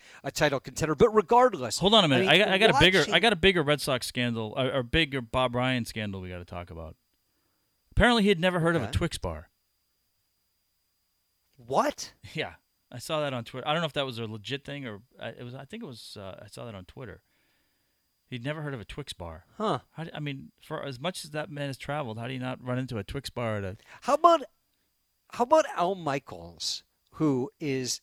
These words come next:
Speaker 1: as good as anyone has ever been broadcasting N F L games, who, he, he, he made a vague reference to this on Sunday night, but I've heard him talk about this before.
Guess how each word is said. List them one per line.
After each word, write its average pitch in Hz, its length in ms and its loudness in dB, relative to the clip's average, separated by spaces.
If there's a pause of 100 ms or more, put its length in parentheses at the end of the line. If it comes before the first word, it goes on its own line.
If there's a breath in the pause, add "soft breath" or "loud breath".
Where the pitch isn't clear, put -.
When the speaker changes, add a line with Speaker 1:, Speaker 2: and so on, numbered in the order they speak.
Speaker 1:
as 135 240 -4
good 202 240 -2
as 151 220 -2
anyone 175 400 -6
has 139 240 -6
ever 170 260 -2
been 131 400 -4 (320 soft breath)
broadcasting 143 840 -2
N 135 120 -6
F 135 220 -8
L 135 180 -2
games, 104 500 -12 (280 soft breath)
who, 143 300 -2 (240 soft breath)
he, 180 220 -4
he, 165 120 -16
he 180 240 -10
made 214 280 -2
a 156 80 -2
vague 165 800 -2 (460 soft breath)
reference 151 720 -2
to 147 140 -10
this 123 360 -4
on 139 180 -8
Sunday 151 460 -2
night, 160 260 -2
but 143 80 -4
I've 165 180 0
heard 180 260 -8
him 156 180 -12
talk 196 320 -4
about 127 220 -8
this 117 140 -10
before. - 360 -2